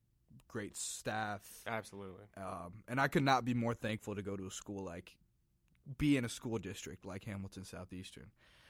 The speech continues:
Speaker 1: because I see what it's like to grow up in I P S.
Speaker 2: Absolutely.
Speaker 1: I see what it's like to grow up in the Gary schools. I see what it's like to grow up in the New York City schools. Um,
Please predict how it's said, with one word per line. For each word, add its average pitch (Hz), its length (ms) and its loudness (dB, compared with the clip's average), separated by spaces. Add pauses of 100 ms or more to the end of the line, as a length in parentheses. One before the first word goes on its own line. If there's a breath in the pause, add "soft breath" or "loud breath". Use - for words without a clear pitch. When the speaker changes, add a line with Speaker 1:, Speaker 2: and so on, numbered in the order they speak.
(120)
Speaker 1:
because 131 720 6
I 110 120 0
see 131 340 4
what 120 160 4
it's 104 180 -2
like 101 260 -2
to - 80 -6
grow 98 260 -2
up 95 120 -6
in 90 80 -6
I 90 140 -6
P - 180 -8
S. - 320 -12 (240)
Speaker 2:
Absolutely. 92 540 -8
Speaker 1:
I 110 120 -2
see 147 400 6
what 120 180 4
it's - 180 -2
like 110 240 2
to 120 80 -2
grow 107 360 2
up 98 180 -4
in 95 360 -8 (340 soft breath)
the 120 80 -4
Gary 101 380 0
schools. - 540 -12
I 110 40 -4
see 165 200 0
what 147 140 6
it's 135 160 -2
like 123 220 2
to 120 80 -4
grow 107 300 2
up 101 200 0
in 95 260 -4 (460)
the 127 80 -4
New 110 140 0
York 104 400 0
City 98 300 -4
schools. - 560 -10 (920 soft breath)
Um, 95 420 -6